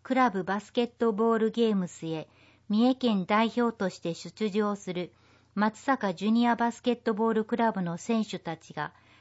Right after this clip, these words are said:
竹上市長を表敬訪問しました。選手らは大会に向けた抱負や目標を竹上市長に伝えました。竹上市長は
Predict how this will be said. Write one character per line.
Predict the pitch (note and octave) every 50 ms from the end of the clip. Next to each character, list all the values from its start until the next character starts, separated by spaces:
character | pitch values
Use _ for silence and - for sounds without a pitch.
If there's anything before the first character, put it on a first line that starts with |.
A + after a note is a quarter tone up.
| _ _ -
竹 | G#3 G3+ - B3+ B3+
上 | B3 B3+ B3 A#3+ A#3+
市 | A#3 - -
長 | - G#3 F#3+ F3 E3
を | E3 E3 -
表 | A#3 A#3 A#3+ A#3 -
敬 | B3 A#3 A#3 A3+
訪 | G#3 A#3 A3+ A3
問 | G3+ F#3 F3+ E3+ F3 E3
し | - - F3
ま | F3 E3 E3+
し | - -
た。 | - D3 C#3 - _ _ _ _ _ _ _ _ _ _ _ _ _ _ _ _ _ _ _ _ _ _ _
選 | - - - C4 C4 B3+
手 | B3 - G#3+
ら | G3+ G3 F3+ F3
は | F3 D#3+ D3+ - _ _ -
大 | A#3 A#3 A#3 A#3
会 | - A#3+ A#3 A#3 G#3+
に | A3 A3
向 | G#3+ G3+
け | - G#3+
た | G#3+ - G#3+ G#3
抱 | G#3 A3 A3 A3 G#3+
負 | - - A3
や | G#3 G#3 G3+ - -
目 | G3 G3 F3 - A3+ G#3+
標 | - - A3+ G#3+ G#3
を | G3+ G3+ G3+ F#3+ - -
竹 | - G3+ G3 - A#3 A3+
上 | A#3 A#3 A3+ A3+ G#3+
市 | - -
長 | - G#3 F#3+ F3
に | D#3+ D#3 D3+
伝 | - - - F#3+ F#3 F#3
え | F3+
ま | F3+ F3 F3
し | - -
た。 | - - - - _ _ _ _ _ _ _ _ _ _ _ _ _ _ _ _ _ _ _ _ _ _ _ _ _ _ _ _
竹 | - A3+ A3 - C4+ B3+
上 | C4+ C4+ C4 B3+ B3+
市 | B3+ -
長 | - - G#3 G3 F3+ E3
は | E3 D#3+ D3+ -